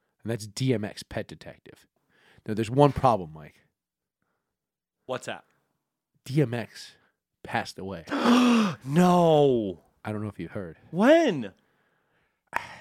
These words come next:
Speaker 1: It was a couple months back. Um, people were driving four-wheelers around quite a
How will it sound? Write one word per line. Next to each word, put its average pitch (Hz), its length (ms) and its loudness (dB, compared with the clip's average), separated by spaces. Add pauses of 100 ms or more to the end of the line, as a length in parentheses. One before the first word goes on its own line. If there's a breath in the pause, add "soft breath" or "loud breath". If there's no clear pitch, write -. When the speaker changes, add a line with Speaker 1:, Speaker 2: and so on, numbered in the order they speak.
(360 loud breath)
Speaker 1:
It 113 100 -14
was 104 140 -14
a 101 60 -12
couple 117 260 -6
months 104 240 -10
back. 110 480 -8
Um, 95 400 -14
people 107 220 -6
were 107 60 -6
driving 101 300 -8
four-wheelers 101 680 -4
around 92 420 -12
quite 92 200 -10
a 90 80 -12